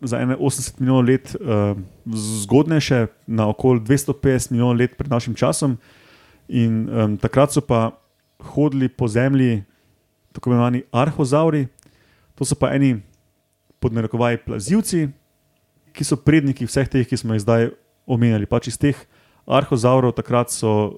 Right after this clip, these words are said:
vzniknile te veje, ki smo jih omenjali. Se pravi, pterozavri, vsi ti neki plazivci, ki so izumrli, dinozavri, krokodili in to, ne.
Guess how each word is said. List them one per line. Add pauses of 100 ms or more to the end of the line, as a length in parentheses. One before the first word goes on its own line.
(120)
vzniknile
te
veje,
ki
smo
jih
omenjali.
Se
pravi, (500)
pterozavri,
vsi
ti
neki
plazivci,
ki
so
izumrli,
dinozavri,
krokodili
in
to,
ne.